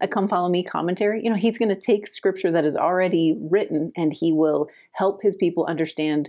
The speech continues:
what it means and how it applies to them. And then you're gonna hear him kind of build on the themes that he got from Isaiah. He's gonna teach them new revelation that he's receiving that I'm sure he also has learned from Nephi and from Lehi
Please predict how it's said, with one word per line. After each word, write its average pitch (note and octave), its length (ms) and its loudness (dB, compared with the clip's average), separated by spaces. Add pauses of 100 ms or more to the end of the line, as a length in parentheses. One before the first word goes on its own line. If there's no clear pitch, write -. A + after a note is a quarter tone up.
(140)
what E3 280 0
it A#3 140 -4
means D#3+ 480 0
and C#3+ 100 0
how E3 260 -2
it F3 80 -2
applies D3 500 -4
to D#3 100 -2
them. F3+ 240 -4 (500)
And G#3 140 2
then A#3+ 100 4
you're C4+ 100 4
gonna A#3 160 2
hear G3 280 4
him F3 320 0 (600)
kind F#3+ 140 -2
of D3 240 -4
build F#3 460 4
on C#3 380 -4 (360)
the E3 80 0
themes F3 400 2
that - 120 0
he D#3+ 100 -2
got F3 300 -2
from D#3 160 -2
Isaiah. - 500 -6
He's F3 180 0
gonna F3 220 -2
teach F3+ 320 -4
them D#3 400 0
new A3 240 4
revelation D3+ 560 0
that C#3+ 120 -2
he's D#3+ 220 0
receiving D3 520 0
that - 180 -4
I'm D#3 140 -10
sure G3 160 0
he G3 120 4
also F#3+ 540 0
has D#3 140 -2
learned F3 180 2
from D#3+ 220 -2
Nephi G#3 260 0
and F#3 460 -4
from - 160 -10
Lehi E3+ 580 -2